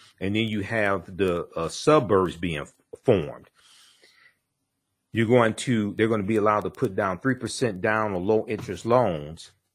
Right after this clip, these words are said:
to get, um, uh, to buy houses in the, uh, newly formed suburbs.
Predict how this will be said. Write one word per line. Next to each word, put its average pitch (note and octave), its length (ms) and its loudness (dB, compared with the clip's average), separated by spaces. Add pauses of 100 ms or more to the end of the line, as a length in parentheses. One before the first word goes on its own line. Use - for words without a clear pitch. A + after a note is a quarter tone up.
(200)
to G#2+ 160 -2
get, G#2 500 -2
um, D#2+ 540 -4 (1600)
uh, - 140 -4
to G#2+ 100 -4
buy G2 260 0
houses G2+ 640 -4
in G2+ 240 -4
the, E2+ 260 -4
uh, E2+ 160 -6
newly G#2+ 260 -2
formed F#2+ 300 -4
suburbs. D2+ 760 -2